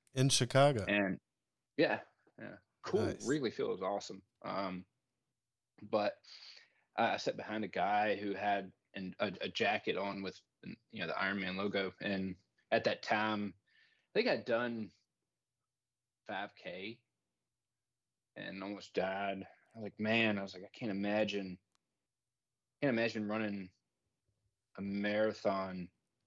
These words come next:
Speaker 2: just a marathon, much less a marathon at the end of," you know, I, I didn't know all the details, but, you know, at the end of a swim and a bike.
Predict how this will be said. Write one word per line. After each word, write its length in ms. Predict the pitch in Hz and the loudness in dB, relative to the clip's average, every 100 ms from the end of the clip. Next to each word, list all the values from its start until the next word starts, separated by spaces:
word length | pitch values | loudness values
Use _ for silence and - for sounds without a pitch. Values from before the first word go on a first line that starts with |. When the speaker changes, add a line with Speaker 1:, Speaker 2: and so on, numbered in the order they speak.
| _ _ _ _ - | _ _ _ _ -4
Speaker 2:
just 320 | - 113 - | 0 2 2
a 40 | |
marathon, 560 | 104 95 98 90 90 92 | 0 0 -2 -2 -2 -2
much 240 | 107 104 | -2 0
less 220 | 107 98 101 | 2 2 0
a 20 | |
marathon 480 | 98 95 95 95 85 | -2 -2 -2 -2 -2
at 160 | 92 | -4
the 160 | 87 80 | -6 -6
end 320 | 101 98 95 90 - | -4 -4 -2 -4 0
of," 340 | 92 90 90 - - _ _ _ _ - | 0 0 -4 -10 -16 _ _ _ _ -6
you 60 | - | 0
know, 60 | |
I, 320 | 90 85 95 - | 2 4 2 0
I 40 | |
didn't 360 | 101 78 90 87 _ _ _ _ _ - | -2 -4 -8 -12 _ _ _ _ _ -4
know 140 | 104 | 0
all 100 | 92 | 0
the 100 | 87 | -2
details, 500 | - 101 92 87 85 - | -4 -4 -2 -4 -4 -6
but, 120 | - - 123 | -8 -8 -10
you 80 | |
know, 60 | 110 | -6
at 60 | - | -4
the 100 | - | -2
end 140 | 98 | -2
of 140 | - - - _ _ _ _ _ _ _ _ _ _ _ _ - | -4 -6 -20 _ _ _ _ _ _ _ _ _ _ _ _ -2
a 60 | |
swim 260 | - 120 107 | 2 4 4
and 80 | 92 | 4
a 40 | |
bike. 380 | 87 101 104 | 2 4 2